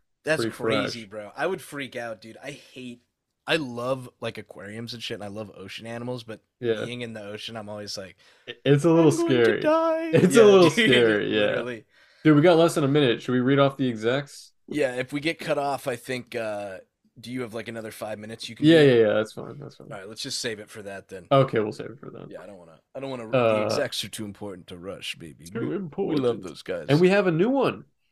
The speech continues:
Speaker 1: We
Speaker 2: We have a
Speaker 1: do.
Speaker 2: new one, who
Speaker 1: What
Speaker 2: we
Speaker 1: I
Speaker 2: have
Speaker 1: f-,
Speaker 2: made
Speaker 1: oh,
Speaker 2: mention of
Speaker 1: yes.
Speaker 2: already on this episode.
Speaker 1: Conga Healy.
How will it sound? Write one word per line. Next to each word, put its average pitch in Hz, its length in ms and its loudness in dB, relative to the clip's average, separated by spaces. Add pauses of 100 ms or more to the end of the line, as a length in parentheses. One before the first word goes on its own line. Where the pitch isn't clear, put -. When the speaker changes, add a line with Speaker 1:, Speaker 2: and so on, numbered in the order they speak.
(840)
Speaker 1:
We 143 100 -6
Speaker 2:
We 143 140 -6
have 240 80 2
a 220 40 2
Speaker 1:
do. 175 40 0
Speaker 2:
new 160 160 -2
one, 175 280 -8
who 139 80 -2
Speaker 1:
What 151 120 4
Speaker 2:
we 175 60 8
Speaker 1:
I 180 40 6
Speaker 2:
have 180 120 2
Speaker 1:
f-, 165 40 -8
Speaker 2:
made 175 160 0
Speaker 1:
oh, 175 80 6
Speaker 2:
mention 180 320 0
of 123 440 -4
Speaker 1:
yes. 131 300 -2
Speaker 2:
already 165 460 4
on 131 160 0
this 151 140 -4
episode. 165 680 -6
Speaker 1:
Conga 175 280 -6
Healy. 165 480 -12